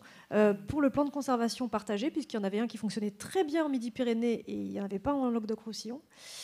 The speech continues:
Et, euh, c'est suite à ça qu'en deux mille dix-sept, on a recommencé la réflexion sur la mise en place d'un plan de conservation partagé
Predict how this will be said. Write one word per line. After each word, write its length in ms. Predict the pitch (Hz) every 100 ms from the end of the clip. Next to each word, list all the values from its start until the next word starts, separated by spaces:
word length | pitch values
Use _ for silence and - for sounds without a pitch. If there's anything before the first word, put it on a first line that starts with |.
| - -
Et, 340 | - 262 294 233
euh, 100 | 202
c'est 160 | 220
suite 300 | 190 - 349
à 80 | 277
ça 260 | - 262 294
qu'en 420 | - 254 285 233
deux 100 | 226
mille 140 | 240
dix-sept, 280 | 254 294 285
on 100 | 202
a 120 | 190
recommencé 1120 | 190 190 262 330 330 320 285 254 247 254 254
la 100 | 226
réflexion 600 | 208 214 220 - 240 240
sur 140 | 233 226
la 80 | 208
mise 140 | 220
en 60 | 214
place 180 | 220
d'un 80 | 214
plan 120 | 208
de 40 | 208
conservation 440 | 214 214 208 220
partagé 460 | 202 - 196 220